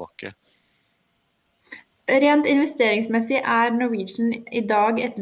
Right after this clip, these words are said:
Speaker 2: bedre case enn det var i går?
Speaker 1: Eh, nei. Jeg håper å si, dagens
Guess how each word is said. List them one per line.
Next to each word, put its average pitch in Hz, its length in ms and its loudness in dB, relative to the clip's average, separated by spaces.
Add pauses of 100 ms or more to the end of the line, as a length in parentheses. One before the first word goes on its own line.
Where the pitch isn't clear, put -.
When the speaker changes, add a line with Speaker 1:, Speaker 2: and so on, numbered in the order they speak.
Speaker 2:
bedre 202 400 0
case 202 400 -6
enn 202 80 -6
det 202 80 -6
var 190 160 -4
i 190 80 -4
går? 196 320 -4 (1300)
Speaker 1:
Eh, 113 480 -8 (480)
nei. 104 340 0 (760)
Jeg 110 220 -12
håper 104 160 -14
å - 20 -12
si, 113 160 -14
dagens 101 380 -4